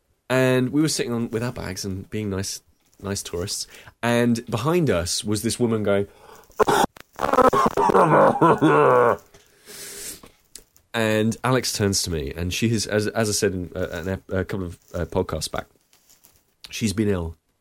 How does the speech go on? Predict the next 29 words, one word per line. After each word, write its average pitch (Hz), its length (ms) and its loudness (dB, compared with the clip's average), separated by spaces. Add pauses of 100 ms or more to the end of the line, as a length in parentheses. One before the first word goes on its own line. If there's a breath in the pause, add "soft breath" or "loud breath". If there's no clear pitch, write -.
(720)
basically 139 500 -2
every 107 280 -2
month 90 460 -6
in 85 120 -10
twenty 85 220 -8
sixteen. - 500 -10 (300 soft breath)
And 95 80 -14
she 80 140 -10
turned 80 240 -6
to - 80 -14
me - 80 -12
and - 80 -12
she - 100 -12
was - 140 -12
like, - 300 -20 (480)
"I'm 147 160 -10
gonna - 160 -12
get - 180 -18
fucking - 500 -16 (100)
ill 160 120 -18
again. - 280 -20 (480)
I 78 100 -12
know - 260 -12
it." - 80 -20 (2250 soft breath)
So 143 120 -2
we 139 40 2
get 208 140 4
back 170 180 0
to, 104 340 2